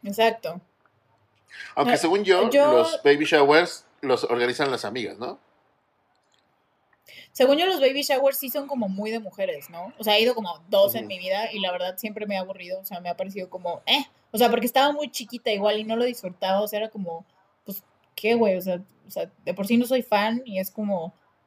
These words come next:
Speaker 1: pues, o sea, ¿qué, qué tengo que hacer yo aquí comiendo Gerber? O sea, digo que me encanta el Gerber, qué rico, ¿no? El de mango es delicioso, pero <laughs>
Speaker 2: A mí me gusta mucho el de manzana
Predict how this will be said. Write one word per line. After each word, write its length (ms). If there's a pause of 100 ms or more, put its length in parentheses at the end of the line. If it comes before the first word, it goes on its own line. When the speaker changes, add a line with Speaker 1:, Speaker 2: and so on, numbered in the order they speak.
(140)
Speaker 1:
pues, 200 (120)
o 60
sea, 280
¿qué, 260 (440)
qué 360
tengo 200
que 80
hacer 260
yo 180
aquí 380
comiendo 400
Gerber? 380
O 60
sea, 340 (260)
digo 140
que 80
me 80
encanta 320
el 80
Gerber, 260
qué 140
rico, 360
¿no? 100
El 100
de 260
mango 280
es 80
delicioso, 400 (640)
pero 320
<laughs> 580
Speaker 2:
A 60
mí 40
me 60
gusta 220
mucho 200
el 80
de 80
manzana 720